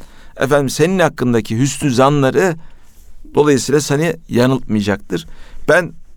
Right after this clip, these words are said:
istihare olumlu olmakla beraber bir sadece boyut olduğunu, farklı boyutlarla desteklenerek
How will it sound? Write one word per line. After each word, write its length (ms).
istihare 540
olumlu 320
olmakla 420
beraber 500
bir 420
sadece 640
boyut 300
olduğunu, 560
farklı 560
boyutlarla 640
desteklenerek 840